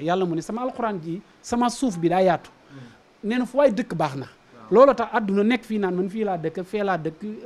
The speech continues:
Speaker 1: amul solo. Eh, foo dëkk ngay limi gox. Yàlla nee na maa moom suuf bi. Foo mën a dëkk baax na. Foo dëkk rek yaa ngi dëkk suñ borom. Kon nag ci zone bi, nord bi laa dëkk ak est bi laa dëkk, amul solo. Léegi nag mu ne na ngeen ma sant le ci bis boobu.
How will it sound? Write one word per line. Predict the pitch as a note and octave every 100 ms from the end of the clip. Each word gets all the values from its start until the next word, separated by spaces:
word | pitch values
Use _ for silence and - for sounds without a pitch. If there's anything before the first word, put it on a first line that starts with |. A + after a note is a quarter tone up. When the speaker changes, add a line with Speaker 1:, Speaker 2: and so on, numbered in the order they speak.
| B3
Speaker 1:
amul | C4 D4+ C4
solo. | G#3 E3+ C#3 - - - - G#3
Eh, | A3 A3+
foo | D4+ C4
dëkk | A3+ A3+
ngay | G#3 G#3 G3
limi | A3 A#3
gox. | F3+ E3+ - -
Yàlla | F3+ G#3 A3
nee | A3+ G#3+
na |
maa | G3 A3
moom | G#3+ F3+
suuf | F#3 D3+
bi. | C3 - _ _ - _
Foo | C#4 D#4
mën | C4+ A3+
a |
dëkk | E3+ A3 E3+
baax | D3+ C#3
na. | B2+ - -
Foo | C4+ C#4+
dëkk | A3+ -
rek | G3
yaa | G3+ G3+
ngi |
dëkk | F3+ F3+
suñ | A3 C#4
borom. | D4+ F4 - - C#3+ - - -
Kon | - A#3+
nag | A#3 A#3
ci | A3+ - A3+
zone | F#3+ B3 A#3
bi, | G3+ G3+ G#3
nord | G#3+ A#3 G#3
bi |
laa | G3+ F#3+
dëkk | F3+ G3+
ak | G#3+ -
est | A3 -
bi | G3+
laa | F3
dëkk, | E3+ -
amul | G3 A3 G#3
solo. | F#3 C#3+ - _ C3+ A#2 -
Léegi | F#3 A3+
nag | A3+ G#3+ F#3+
mu | G3 G3+
ne | G#3
na | G3+ A3+
ngeen | A#3
ma | G#3
sant | - F3 D#3
le | D3
ci | E3+
bis | F3 F3
boobu. | D#3 B2+